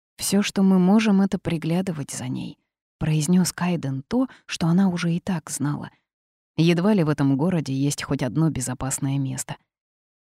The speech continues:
Ева была с ним согласна, и именно поэтому с этого самого момента она превратилась в тень Эйлы,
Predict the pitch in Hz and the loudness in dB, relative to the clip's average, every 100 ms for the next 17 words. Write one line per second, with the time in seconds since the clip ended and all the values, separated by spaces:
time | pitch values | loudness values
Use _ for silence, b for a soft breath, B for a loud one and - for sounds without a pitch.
0 | _ _ _ _ _ 156 170 156 147 160 | _ _ _ _ _ -2 0 0 0 0
1 | 160 - 160 151 - 160 160 - - - | 0 -2 -2 -2 -6 -8 -10 -10 -10 -12
2 | B B - 214 247 240 214 196 190 185 | B B 2 6 8 6 4 0 -2 -2
3 | - 131 127 - 233 170 147 - 185 160 | -2 -8 -6 -4 -2 -4 -6 -2 0 0
4 | 143 139 139 156 262 247 160 B B B | -2 -6 -2 2 2 2 0 B B B
5 | 220 254 190 190 196 202 262 220 - - | 4 4 2 2 0 0 0 -2 -2 -8
6 | - 240 220 - 262 240 180 | 0 2 0 0 0 0 -4